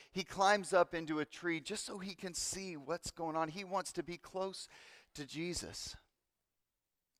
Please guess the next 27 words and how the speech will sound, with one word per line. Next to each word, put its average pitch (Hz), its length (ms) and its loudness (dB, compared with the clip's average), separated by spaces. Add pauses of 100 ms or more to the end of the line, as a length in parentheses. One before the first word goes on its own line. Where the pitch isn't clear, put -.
(1080)
And 127 80 -10
he's 117 120 -8
looking 143 280 4
around, 135 420 6
and 123 160 2
then, 113 300 0 (440)
you 131 60 0
know, 131 60 2
we 151 120 2
know 160 200 8
that 139 180 -2
we 165 140 0
know, 139 300 8
if 135 180 2
you've 147 140 -4
heard 165 220 4
this 156 140 0
story 147 360 6
before 139 520 0
growing 135 400 2
up, 127 280 4 (800)
we 131 80 -6
know 139 160 4
that 127 180 -2
this 120 220 -2
is 110 140 -4
Zacchaeus. 104 680 -4